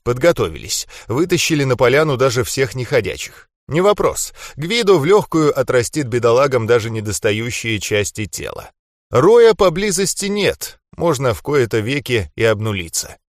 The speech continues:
За полчаса итальянец поставил на ноги всех, кого требовалось, попутно излечив и самих вождей от ортеза и некоторых других возрастных болячек.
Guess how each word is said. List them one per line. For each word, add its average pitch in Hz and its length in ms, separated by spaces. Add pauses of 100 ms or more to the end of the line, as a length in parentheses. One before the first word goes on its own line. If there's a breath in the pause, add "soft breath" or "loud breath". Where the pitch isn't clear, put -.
(120)
За 123 160
полчаса 165 560
итальянец 143 580
поставил 123 520
на 131 140
ноги 113 220
всех, 170 480
кого 120 260
требовалось, 95 760
попутно 175 480
излечив 135 500
и 151 140
самих 131 420
вождей 117 480 (200 loud breath)
от 110 200
ортеза 196 520
и 190 240
некоторых 160 520
других 110 540
возрастных 104 680
болячек. 90 580